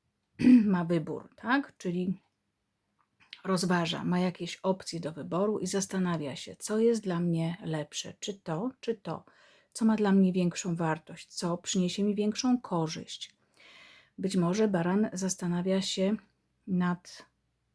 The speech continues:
podjęciem na przykład drugiej pracy albo nad jakimś takim żonglowaniem pieniędzmi, tak? Bo być może tych pieniążków jest,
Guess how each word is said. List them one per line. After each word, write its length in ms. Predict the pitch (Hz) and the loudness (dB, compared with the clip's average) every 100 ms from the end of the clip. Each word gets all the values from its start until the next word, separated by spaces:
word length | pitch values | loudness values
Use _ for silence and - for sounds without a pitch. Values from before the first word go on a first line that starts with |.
| _ - | _ -8
podjęciem 520 | 175 165 165 - 175 | -2 0 -2 -2 -2
na 120 | 165 | -2
przykład 460 | - 165 - 190 190 | -4 -8 -6 -6 -4
drugiej 400 | 175 165 170 170 | -4 -4 -6 -8
pracy 600 | - 170 190 - 208 226 _ - - - - | -2 -2 -2 -2 -2 -4 _ -20 -20 -20 -10
albo 200 | 226 277 | -2 4
nad 200 | 262 233 | 4 4
jakimś 340 | 233 233 220 | 0 2 0
takim 340 | - 196 196 190 | -2 -2 2 4
żonglowaniem 840 | 202 196 190 190 185 185 190 185 | 6 6 6 4 4 4 4 2
pieniędzmi, 800 | 190 190 190 185 175 165 - 165 | 0 4 6 6 4 2 0 -6
tak? 280 | 160 180 180 | -6 -6 -6
Bo 140 | 170 | -4
być 220 | 165 175 180 | -4 -4 -2
może 260 | 175 185 | -2 -2
tych 180 | 180 170 | -6 -10
pieniążków 600 | - 180 175 185 - 190 | -6 -2 0 -2 -4 -4
jest, 340 | 180 175 - | -2 -2 -4